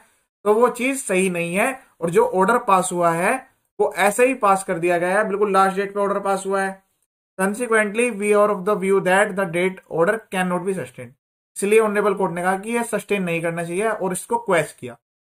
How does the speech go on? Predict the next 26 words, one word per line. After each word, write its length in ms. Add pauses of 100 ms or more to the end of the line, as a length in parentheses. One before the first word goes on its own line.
(760)
and 220
is 320
accordingly 500
set 280
aside। 260 (100)
उसके 220
बाद 200
जो 100
है 180 (260)
सेट 160
असाइड 300
कर 140
दिया, 280 (1200)
मैटर 260
जो 120
है 180
प्रॉपर 360 (120)
ऑफिसर 360
को 100
फिर 180
से 140
रेमिट 280
बैक 220
किया 120
गया 200
है। 180